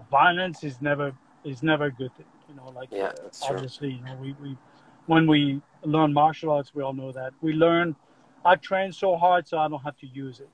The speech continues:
Speaker 1: That's what I'm trying to
Speaker 2: Yes,
Speaker 1: say. You know,
Speaker 2: yes.
Speaker 1: it, it's, uh, it doesn't matter if it's tactical. Uh, example for the countries, you know, they have the nuclear, uh, power, even if we don't ne-, need it.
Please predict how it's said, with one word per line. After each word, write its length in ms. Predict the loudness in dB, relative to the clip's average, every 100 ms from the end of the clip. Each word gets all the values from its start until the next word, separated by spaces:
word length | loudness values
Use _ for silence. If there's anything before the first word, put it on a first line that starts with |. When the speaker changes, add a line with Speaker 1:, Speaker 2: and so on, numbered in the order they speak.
| -10
Speaker 1:
That's 180 | -8 -6
what 80 |
I'm 80 | -10
trying 220 | -10 -10 -4
to 60 |
Speaker 2:
Yes, 160 | -6 -6
Speaker 1:
say. 100 | -16 -16 -20
You 60 | -18
know, 60 |
Speaker 2:
yes. 200 | -16 -16 -16
Speaker 1:
it, 100 | -18 -16
it's, 260 | -18 _ -16
uh, 80 | -16 -20 _ _ -2
it 80 | 2
doesn't 240 | 2 2
matter 140 | -2
if 100 | -2
it's 160 | -4 -8
tactical. 720 | -4 -4 -4 -4 -2 0 -4 _ _ _ -8 -2
Uh, 260 | 0 0 -6 -14 -20 -16
example 480 | -8 -6 -4 -4
for 120 | -6 -8
the 60 |
countries, 600 | -6 -8 -8 -8 -8 -8 -6
you 80 |
know, 240 | -2 -2 -2
they 80 | -2
have 200 | -2 -4
the 80 |
nuclear, 640 | -6 -6 -6 -4 0 0 -2 -8 _ _ _
uh, 120 | -2 -2
power, 340 | 0 0 2
even 260 | -2 -6 -8
if 120 | -8
we 100 | -14
don't 240 | -14 -14
ne-, 280 | -10 -10 -10
need 320 | -8 -6 -2 -2
it. 180 | -2